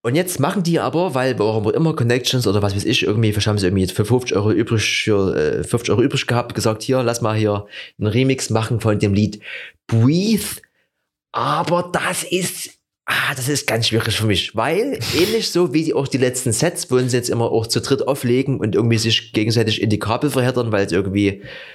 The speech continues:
weil jeder nochmal den krasseren Drop drücken muss und so. Das ist so ein bisschen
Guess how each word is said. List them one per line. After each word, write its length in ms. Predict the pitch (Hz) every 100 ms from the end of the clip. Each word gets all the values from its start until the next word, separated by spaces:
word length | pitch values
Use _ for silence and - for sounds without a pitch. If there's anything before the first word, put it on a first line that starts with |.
| -
weil 160 | 104 107
jeder 200 | 120 135
nochmal 280 | 127 123 120
den 200 | 117 110
krasseren 460 | - 135 131 123
Drop 280 | 117 - -
drücken 260 | 117 139 135
muss 180 | 135 135
und 120 | 135
so. 360 | 135 156 160 _ - - - - -
Das 160 | 131
ist 60 | 143
so 60 |
ein 40 | 151
bisschen 220 | 156 151